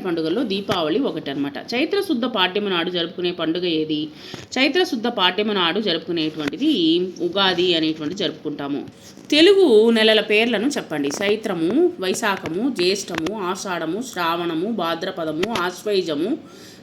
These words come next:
కార్తీకము, మార్గశిరము, పుష్యము, మాఘము, పాల్గొనము. పండుగలను ఎందుకు జరుపుకుంటారు? మన భారతదేశము పుణ్యభూమి. ఆయా సందర్భాలను బట్టి మనము ఎన్నో పండుగలను జరుపుకుంటాము.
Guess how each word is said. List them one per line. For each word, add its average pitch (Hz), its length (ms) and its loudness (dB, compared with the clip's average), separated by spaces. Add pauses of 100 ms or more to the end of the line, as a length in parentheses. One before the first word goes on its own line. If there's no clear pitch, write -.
(160)
కార్తీకము, 262 720 4
మార్గశిరము, 214 840 2
పుష్యము, 202 640 2
మాఘము, 196 640 0 (140)
పాల్గొనము. 190 540 -2 (800)
పండుగలను 294 720 8
ఎందుకు 233 280 6
జరుపుకుంటారు? 180 800 0 (340)
మన 233 140 2
భారతదేశము 247 680 4
పుణ్యభూమి. 208 600 2
ఆయా 208 300 2
సందర్భాలను 226 720 0
బట్టి 165 260 0
మనము 185 520 4
ఎన్నో 208 340 4
పండుగలను 202 720 2 (560)
జరుపుకుంటాము. 170 680 2